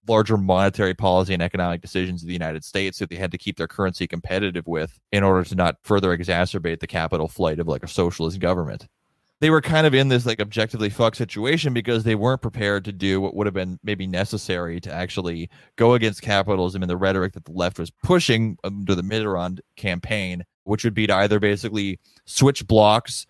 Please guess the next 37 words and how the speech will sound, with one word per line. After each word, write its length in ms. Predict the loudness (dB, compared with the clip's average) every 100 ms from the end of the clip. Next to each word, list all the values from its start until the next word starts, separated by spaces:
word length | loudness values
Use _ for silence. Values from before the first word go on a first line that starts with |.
| _ _
or 460 | 6 8 8 6 2 _
try 220 | 0 2 2
and, 200 | -2 -4
like, 240 | -4 -4
gamble 400 | -4 -2 2 2
on, 200 | 2 -2
like, 160 | -6 -6
raising 420 | -8 -6 -6 -4
up, 220 | -4 -4
like, 180 | -6 -6
the 180 | -8 -6
European 480 | -2 -4 -2 -6
proletariat 800 | -2 0 0 -2 -2 -2 -2 -6 -10 _ _ _
as 160 | -2 -2
a 80 | 0
whole. 420 | 4 4 2 -6 _ _
It 60 | 2
was 140 | 4
totally 260 | 6 6 4
conceived 460 | 0 0 2 2
within, 260 | 2 2 2
like, 220 | 2 0
national 380 | 0 0 0 -2
boundaries. 600 | 0 -4 -6 -8 -12 -18 _ _
Also, 400 | 4 6 6 4
if 160 | 4 0
you 60 | 0
look 180 | 0
at 80 | -2
the 60 | -8
kind 180 | -2 0
of 60 |
the 80 | 2
rhetoric 380 | 2 2 2 0
at 100 | -4
the 60 | -6
time, 460 | -8 -6 -4 -6